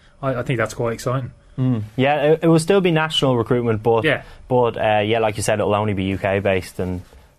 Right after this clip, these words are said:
Speaker 2: may-, potentially anyway. It'll be interesting to see how, Bre-,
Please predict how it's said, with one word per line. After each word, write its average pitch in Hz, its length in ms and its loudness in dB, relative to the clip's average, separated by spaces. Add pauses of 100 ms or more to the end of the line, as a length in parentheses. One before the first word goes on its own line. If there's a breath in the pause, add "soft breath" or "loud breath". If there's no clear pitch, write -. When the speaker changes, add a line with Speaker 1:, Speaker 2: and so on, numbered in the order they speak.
(160)
Speaker 2:
may-, 104 160 -4
potentially 98 540 -4
anyway. 98 440 0
It'll 110 140 -2
be 104 100 0
interesting 104 380 -2
to - 40 -10
see 101 100 -4
how, 92 120 -2
Bre-, 92 100 -6